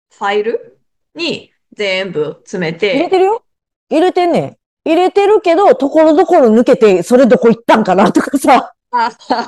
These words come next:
Speaker 1: <laughs> そこにうちは、まあ、ちゃんと直って、あの、揃ってるやつがテレビの上の棚のところに入ってる。まあ、だけど、
Speaker 2: ね。
Speaker 1: あんまり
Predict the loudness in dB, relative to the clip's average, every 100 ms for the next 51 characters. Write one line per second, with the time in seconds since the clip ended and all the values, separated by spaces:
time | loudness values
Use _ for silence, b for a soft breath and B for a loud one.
0 | -12 -20 -20 -20 -20 _ -8 -4 -4 -4
1 | -6 -6 -6 -4 -2 -4 -4 -4 -4 -6
2 | -4 -2 -2 -6 -6 -4 -2 -4 -6 -6
3 | -6 -6 -8 -12 _ _ _ _ _ _
4 | -6 -4 -6 -6 -4 -4 -6 -6 -4 -4
5 | -6 -8 -6 -4 -6 -6 -4 -4 -4 -2
6 | -4 -4 -10 _ _ _ -8 -8 -8 -6
7 | -4 -4 -4 -6 -8 -12 _ _ _ _
8 | _ -14 -12 -14 -14 _ _ _ -8 -6
9 | -4 -4 -4 -4 -6 -6 -6 -6 -6 -8
10 | -10 _